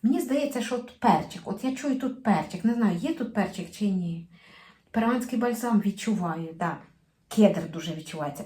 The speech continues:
вітівер, от вітівер, да, вітівер тут відчувається дуже сильно. І сандалом корицю я зовсім не відчуваю, бензоїна не відчуваю, бобитонки, пачулі ваніль виступає потім пізніше, але саме більше, як ви тільки на себе наносите, оце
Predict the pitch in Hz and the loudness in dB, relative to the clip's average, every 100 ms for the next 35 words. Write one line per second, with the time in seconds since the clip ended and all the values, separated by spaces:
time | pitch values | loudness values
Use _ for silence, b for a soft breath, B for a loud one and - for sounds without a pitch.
0 | 170 185 - 208 165 147 - 180 - 202 | 0 0 4 2 2 -4 -6 -8 -2 0
1 | - 190 180 160 - 151 165 165 170 185 | 2 2 2 -2 -6 -6 -6 -4 2 2
2 | - 160 165 - 170 262 311 - 151 170 | 0 -10 -12 -10 -2 2 2 2 -4 -4
3 | 170 - 160 185 - B B B 190 185 | -6 -6 -8 -10 -12 B B B -2 0
4 | 175 202 254 233 - - 190 220 - 202 | 4 4 4 0 -4 -2 0 2 2 2
5 | 214 208 208 160 165 165 165 - 170 160 | 4 4 2 0 -8 -8 -10 -12 -12 -10
6 | 156 - B B B 202 214 214 233 240 | -12 -14 B B B 6 8 8 6 6
7 | 214 202 190 202 - 175 170 165 190 214 | 6 6 4 -2 -4 -4 -2 0 2 2
8 | 262 254 214 170 170 - _ _ _ _ | 2 0 -2 -6 -12 -18 _ _ _ _
9 | _ - 202 - 240 226 220 240 262 - | _ 0 0 2 2 4 4 2 0 -4
10 | - - 180 - 233 - 170 165 165 170 | -12 -2 0 0 -2 0 0 0 -4 -4
11 | 165 165 165 170 170 165 - - 180 180 | -4 -8 -6 -4 -4 -4 -10 -4 -2 -2
12 | - 180 180 180 185 175 180 180 - 175 | 0 0 2 0 -2 -4 -4 -6 -4 -4
13 | 170 165 165 165 202 285 185 165 165 170 | -4 -6 -6 -2 -2 -2 -4 -6 -6 -8